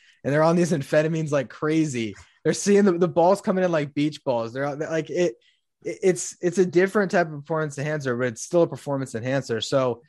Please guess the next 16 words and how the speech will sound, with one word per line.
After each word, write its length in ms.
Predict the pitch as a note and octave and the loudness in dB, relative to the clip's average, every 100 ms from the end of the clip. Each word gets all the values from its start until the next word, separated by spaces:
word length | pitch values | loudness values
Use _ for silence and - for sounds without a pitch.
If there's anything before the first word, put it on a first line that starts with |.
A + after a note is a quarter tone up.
| _ - - | _ -20 -14
i-, 120 | - - | -8 -2
if 180 | F3 F#3 | 0 0
it, 140 | E3+ C3 | 0 0
that 180 | D3+ G3+ | 0 2
was 160 | G3 | 2
the 160 | F3 C#3 | 2 0
era 280 | D3 D#3 D3+ | 0 0 0
of 100 | C3 | -2
baseball 480 | C3+ D3 - D#3+ | -6 -4 0 2
and 160 | D3+ C#3 | 2 -2
in 120 | D#3 | -4
the 140 | D#3 - | -6 -4
era 360 | C3 D3 D#3 D#3+ | 0 4 4 2
of, 340 | - C#3 A#2 | 2 -2 -2
of 300 | A2 B2+ A2 | -4 -6 -6
steroids, 960 | - - C3+ C3+ D#3+ E3+ F#3 E3 - | -12 -8 -2 2 6 6 4 0 -12